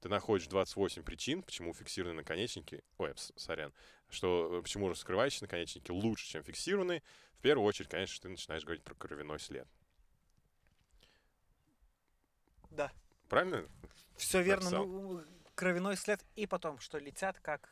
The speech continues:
Speaker 1: Ну да, но
Speaker 2: филды.
Speaker 1: это уже вторично, потому что, опять же, человек, который, м, пошёл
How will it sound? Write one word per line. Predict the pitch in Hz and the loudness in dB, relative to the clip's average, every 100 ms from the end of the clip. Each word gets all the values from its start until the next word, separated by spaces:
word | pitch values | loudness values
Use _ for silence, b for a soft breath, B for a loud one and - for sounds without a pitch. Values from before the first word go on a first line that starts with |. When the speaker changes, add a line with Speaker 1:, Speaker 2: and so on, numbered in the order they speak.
| _ _ | _ _
Speaker 1:
Ну | 160 196 | 8 10
да, | 104 78 82 | 10 6 8
но | 131 151 | 10 10
Speaker 2:
филды. | 101 - - | 8 -2 0
Speaker 1:
это | 123 123 110 | 4 4 4
уже | 92 | 0
вторично, | - 120 214 208 165 147 | 6 6 6 0 -2 0
потому | 95 92 | 0 0
что, | 85 82 78 76 69 - - | 0 -2 -2 -2 -6 -14 -10
опять | 87 85 90 | -2 2 2
же, | - | 2
человек, | - 85 107 - | 2 4 4 2
который, | - 82 82 | -2 0 0
м, | 73 85 85 76 - | -2 -8 -10 -10 -2
пошёл | 92 - 90 | 0 2 2